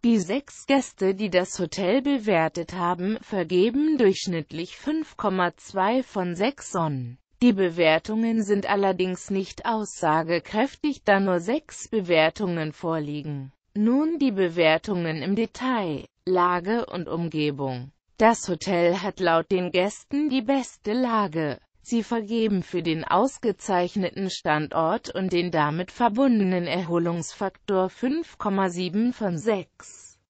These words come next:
Sonnen. Service: fünf Komma vier von sechs Sonnen vergeben Gäste für den Service des Hotels.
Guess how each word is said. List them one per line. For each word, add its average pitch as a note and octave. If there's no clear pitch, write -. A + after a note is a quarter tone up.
Sonnen. D#3+
Service: E3
fünf D#4
Komma F#3+
vier C4+
von F3+
sechs F3+
Sonnen A3
vergeben F#3
Gäste B3
für F3+
den F#3
Service D#3+
des F3
Hotels. G3+